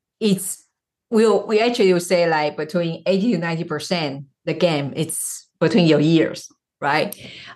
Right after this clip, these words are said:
Um, we can give you the best marketing strategies, everything. But in the end, if you are not becoming that person to do it, willing to do it, uh, everything is in vain,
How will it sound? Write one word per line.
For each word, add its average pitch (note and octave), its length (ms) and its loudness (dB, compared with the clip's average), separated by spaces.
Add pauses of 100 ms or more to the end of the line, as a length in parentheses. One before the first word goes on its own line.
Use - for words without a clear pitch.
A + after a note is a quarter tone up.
Um, D3+ 580 2 (120)
we G#3 220 4
can G3 260 2
give G3 260 0
you F#3+ 100 2
the E3+ 100 2
best F3 680 -2 (500)
marketing F3+ 520 2
strategies, D#3+ 1000 -2 (100)
everything. E3+ 600 2
But E3 300 0
in E3+ 120 0
the D#3+ 180 0
end, E3+ 320 0
if D3+ 180 -2
you E3 240 2
are D3+ 220 0
not F3 220 -2
becoming D3+ 380 -6
that D3 200 -4
person D#3+ 600 -2 (500)
to E3+ 120 -2
do E3 260 0
it, G#3+ 220 2
willing E3 280 4
to D#3 100 0
do D3+ 220 -2
it, G3 320 -2 (600)
uh, D#3+ 220 0
everything F3+ 420 0
is C3 120 -8
in C#3 200 -8
vain, C3+ 400 -8